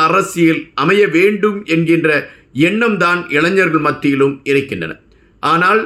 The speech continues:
இன்று தமிழ் கட்சிகளை சார்ந்தவர்கள் எடுத்திருக்கக்கூடிய நகர்வுகள் சிங்கள ஆட்சியாளர்களுக்கு வெண்சாமரம் வீசியிருக்கிறார்கள் என்று தான் குறிப்பிட முடிகிறது. இந்த தமிழ்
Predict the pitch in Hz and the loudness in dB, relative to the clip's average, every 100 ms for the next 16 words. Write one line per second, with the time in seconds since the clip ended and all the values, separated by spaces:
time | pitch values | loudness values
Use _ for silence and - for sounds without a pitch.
0 | - _ 147 165 160 160 165 156 202 202 | -6 _ 0 0 2 0 0 0 0 0
1 | 175 - 196 175 165 156 156 151 147 147 | -4 0 0 2 0 0 -2 0 0 0
2 | 139 131 135 135 160 170 180 160 151 - | 0 0 -2 -2 -2 0 0 0 -4 -4
3 | 143 139 131 123 131 143 113 95 98 - | -4 0 0 0 -2 -2 -2 -4 -6 -8
4 | _ _ _ _ _ 185 196 220 214 175 | _ _ _ _ _ -2 0 2 2 0
5 | 190 - 208 190 180 175 165 160 160 - | -2 -2 0 2 2 2 2 0 0 -2
6 | 214 156 185 214 196 185 170 160 160 170 | 0 0 0 0 0 2 0 0 -2 -2
7 | 170 160 156 143 147 143 135 135 151 147 | 2 2 2 0 0 0 -2 -4 -4 -2
8 | 143 131 131 113 147 147 127 117 113 117 | 0 0 -2 -4 -6 -4 -2 -2 -2 -4
9 | 95 82 - _ _ _ _ _ _ 165 | -4 -6 -10 _ _ _ _ _ _ -2
10 | 180 170 170 180 226 | 0 0 0 0 2